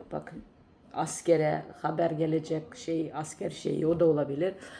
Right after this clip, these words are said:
Ama genel olarak söylüyorum, bir haber gelecek size de. Evrak ne bekliyorsunuz? Güzel haberler bekliyor sizi. Boğa burcu bu kadar. Yorum yazmayı unutmayın.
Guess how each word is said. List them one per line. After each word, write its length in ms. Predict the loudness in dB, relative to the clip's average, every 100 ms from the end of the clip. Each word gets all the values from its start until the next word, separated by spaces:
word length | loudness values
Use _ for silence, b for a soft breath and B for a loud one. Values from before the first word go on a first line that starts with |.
| B B
Ama 180 | -2 0
genel 300 | 4 6 8
olarak 300 | 8 6 4
söylüyorum, 420 | 0 0 0 -4 -8
bir 40 | -6
haber 320 | 0 2 2
gelecek 480 | 0 -4 -4 -6 -8
size 340 | -8 -6 -6
de. 120 | -2
Evrak 340 | 0 0 -2 -4
ne 160 | -2
bekliyorsunuz? 680 | -2 -2 -6 -4 -8 -8 -8
Güzel 260 | -4 -4 -4
haberler 460 | -4 -2 -2 -2 -6 -12 B B B -10
bekliyor 380 | -8 -4 0 0
sizi. 580 | -2 -10 -6 -2 0 -2 -4 -10 -10 -2
Boğa 220 | -2 0
burcu 360 | -4 -2 -4 -4
bu 40 | -4
kadar. 400 | -2 0 0 0
Yorum 300 | -2 -2 -2
yazmayı 400 | -2 0 0 0
unutmayın. 760 | -2 -2 -4 -2 0 0 -2